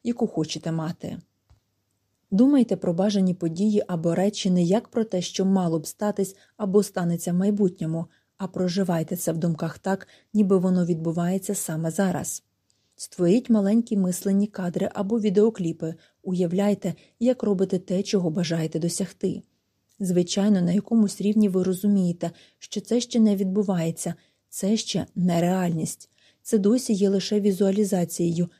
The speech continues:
ментальною картинкою. Але ментальні картини, якими ми граємося, ті, про котрі регулярно думаємо,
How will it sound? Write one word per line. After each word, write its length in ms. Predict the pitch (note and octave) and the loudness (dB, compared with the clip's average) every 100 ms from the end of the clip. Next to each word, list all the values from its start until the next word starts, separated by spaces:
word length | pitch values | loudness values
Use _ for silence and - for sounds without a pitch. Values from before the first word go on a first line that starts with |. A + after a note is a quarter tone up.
| _ | _
ментальною 520 | - A#3+ A#3 G#3 G3+ G3 | 2 4 4 2 2 0
картинкою. 720 | A3 A3+ G3 F3 E3+ D#3+ D#3+ - _ _ _ _ | -4 -4 -2 -2 -4 -6 -8 -12 _ _ _ _
Але 220 | G3+ F#3+ | -4 0
ментальні 500 | F#3+ G3 F#3+ E3+ D#3+ | 2 2 2 -2 -2
картини, 580 | E3+ E3 E3+ G3+ G#3 F#3 - _ - | -4 -6 -4 0 2 2 -4 _ -8
якими 360 | A#3+ A#3+ A3 | -2 4 6
ми 140 | G#3 E3+ | 6 2
граємося, 720 | F3 F#3+ F#3+ E3 E3+ - E3+ - _ _ | -2 -2 -2 -2 -4 -6 -10 -12 _ _
ті, 200 | - G#3 | -2 -2
про 200 | G3 E3+ | 0 -2
котрі 360 | - F#3 F#3+ F3+ | -2 -2 2 2
регулярно 640 | F#3 F#3+ F3 F3 F#3+ E3+ | 2 2 2 2 2 2
думаємо, 540 | D#3 G3 G#3+ G3 G3 | 2 4 4 4 0